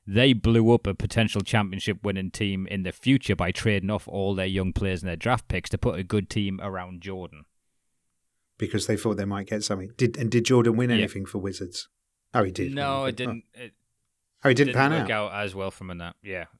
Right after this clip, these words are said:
Speaker 1: but he had games where he
Speaker 2: Um,
Speaker 1: scored, like, forty-eight points and he was Michael Jordan again, which I think was
Speaker 2: Now, just, just to move this along, 'cause I think anyone who's listening to this, uh, might just wants us to get to the fight. Um,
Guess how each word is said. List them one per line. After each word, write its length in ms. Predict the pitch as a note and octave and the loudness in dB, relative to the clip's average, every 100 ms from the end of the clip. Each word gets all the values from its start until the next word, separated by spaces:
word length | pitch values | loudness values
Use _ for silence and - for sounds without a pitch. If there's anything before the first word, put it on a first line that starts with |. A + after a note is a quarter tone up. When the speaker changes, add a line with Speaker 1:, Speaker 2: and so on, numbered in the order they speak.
| _ _ _ _ - | _ _ _ _ -6
Speaker 1:
but 100 | A#2+ | -4
he 60 | A#2+ | 2
had 220 | D3+ B2 | 0 2
games 200 | B2+ C3+ | 0 4
where 140 | B2 A#2+ | 4 4
he 60 | A2 | 0
Speaker 2:
Um, 20 | |
Speaker 1:
scored, 260 | G#2+ G#2 | 0 -2
like, 160 | G2 G2 | 0 -4
forty-eight 560 | - A2 G2 G2 G2 - | -2 -2 -2 -2 -2 -2
points 300 | G2+ G2 - | -2 -2 -6
and 60 | |
he 40 | F2+ | -6
was 100 | F2+ | -4
Michael 280 | F#2 E2+ | -4 -6
Jordan 360 | E2 F2+ E2+ D#2+ | -8 -6 -8 -10
again, 320 | D#2 E2 E2+ - | -14 -14 -14 -8
which 200 | G2 G2 | -8 -6
I 80 | F#2 | -10
think 240 | F#2 E2 | -12 -14
was 300 | E2+ E2 - _ _ _ _ _ _ _ _ _ _ _ _ _ _ - | -20 -20 -20 _ _ _ _ _ _ _ _ _ _ _ _ _ _ -8
Speaker 2:
Now, 320 | C3+ C#3 - | -4 -4 -4
just, 240 | A#2+ E3 - | 2 2 4
just 160 | F3 F#3 | 6 8
to 60 | F3+ | 10
move 200 | E3+ D#3 | 10 10
this 180 | C#3 D3+ | 8 8
along, 260 | B2+ G#2 | 6 4
'cause 200 | G#2+ G#2+ - - - | 0 -4 -6 -12 -6
I 60 | - | -2
think 260 | C3+ A#2+ - - | 0 -2 -8 -4
anyone 340 | B2+ A#2 A2 | 0 2 0
who's 140 | G#2+ G#2+ | -2 0
listening 280 | A2+ - G2+ | 0 0 -4
to 120 | - | -4
this, 340 | G#2 G2+ - - _ _ _ | -4 -4 -6 -8 _ _ _
uh, 220 | A2 A2 - - | -6 -6 -8 -10
might 200 | B2 - | -10 -4
just 260 | - - - | 0 0 0
wants 220 | G#2+ - | -4 -4
us 100 | - | -2
to 100 | A2 | 0
get 160 | G#2 - | 0 -2
to 100 | G2 | -4
the 80 | |
fight. 480 | F#2+ - G2+ F#2+ - _ _ _ _ _ - | -6 -2 -4 -2 -6 _ _ _ _ _ -4
Um, 540 | A2+ A2 G#2+ G#2 | -2 0 -2 -4